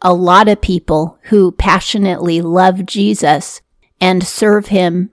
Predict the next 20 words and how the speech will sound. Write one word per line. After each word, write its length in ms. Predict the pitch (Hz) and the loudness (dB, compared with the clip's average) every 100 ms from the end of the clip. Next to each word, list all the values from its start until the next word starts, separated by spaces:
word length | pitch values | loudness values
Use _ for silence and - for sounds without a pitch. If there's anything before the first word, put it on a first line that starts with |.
| - | -2
to 120 | 196 | 0
the 120 | 185 | 2
best 340 | 185 185 - | 2 2 0
of 160 | 196 190 | -4 0
their 320 | 185 185 190 - _ _ | 2 2 0 -6 _ _
ability 760 | 196 185 190 190 190 180 180 - | -2 2 2 2 2 0 0 -2
and 240 | 185 180 | -2 0
understanding, 1040 | 180 180 175 - - 190 190 185 165 160 - _ _ - | 0 0 -4 -6 -6 -2 -2 -2 -4 -6 -10 _ _ 0
and 160 | 185 | 2
they 180 | 196 208 | 4 6
obey 300 | 196 180 190 | 6 4 2
his 260 | 190 196 - | 2 -2 -4
commandments 840 | 160 170 175 208 196 165 165 - | -4 -4 -2 -2 -2 -4 -6 -6
to 120 | - | -2
the 140 | 170 165 | -2 -2
very 400 | 190 190 190 175 | 2 2 2 0
best 380 | 185 180 - | -2 -2 -2
of 200 | 180 175 | -4 -4
their 300 | 170 185 190 | 0 2 0
understanding, 1000 | 196 185 190 180 - 196 196 180 165 151 | 0 -2 -2 -4 -6 -4 -2 -4 -6 -8